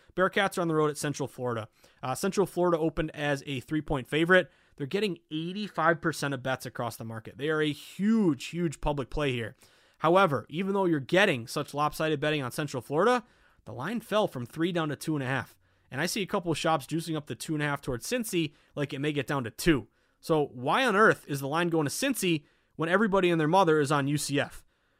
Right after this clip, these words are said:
Tells me that is a classic sharp reverse line move scenario. Good contrarian value here, uh, with a line move toward the Bearcats. KenPom has Cincinnati losing by two. So if we're getting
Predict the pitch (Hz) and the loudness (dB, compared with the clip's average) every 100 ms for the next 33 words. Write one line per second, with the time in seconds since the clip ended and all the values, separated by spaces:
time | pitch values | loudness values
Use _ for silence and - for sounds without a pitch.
0 | _ - 180 175 180 180 - 147 143 127 | _ 2 2 4 0 -2 -2 -2 0 -2
1 | - 170 170 - 165 - 165 170 139 123 | -2 2 2 2 -4 0 2 2 0 2
2 | 165 - 165 170 160 160 - 135 165 170 | 2 2 -2 2 2 2 0 0 4 6
3 | 170 170 _ _ - 151 156 151 165 147 | 4 4 _ _ -4 -2 0 0 2 2
4 | 123 123 143 175 175 165 170 170 165 _ | 0 2 4 6 4 4 6 6 4 _
5 | _ 120 123 151 156 147 156 165 170 - | _ -8 -2 0 0 0 0 4 4 4
6 | - 131 151 170 160 170 165 165 165 165 | 0 2 2 2 2 2 2 2 0 0
7 | - _ _ _ _ _ - 202 196 196 | -2 _ _ _ _ _ -2 0 2 0
8 | 190 165 165 160 175 170 165 151 165 156 | 0 0 -2 0 -4 -2 0 4 2 2
9 | 123 110 - 254 277 _ _ _ 147 135 | -4 -4 2 2 2 _ _ _ -8 -4
10 | 151 170 165 | -2 0 0